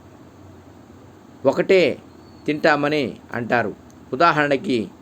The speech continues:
వట్టి అన్నం, ఇంకేమీ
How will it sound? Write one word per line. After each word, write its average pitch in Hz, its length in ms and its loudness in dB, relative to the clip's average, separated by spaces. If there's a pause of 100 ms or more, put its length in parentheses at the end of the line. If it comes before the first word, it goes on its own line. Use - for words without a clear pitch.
(1200)
వట్టి 147 380 4
అన్నం, 156 420 0 (600)
ఇంకేమీ 165 640 2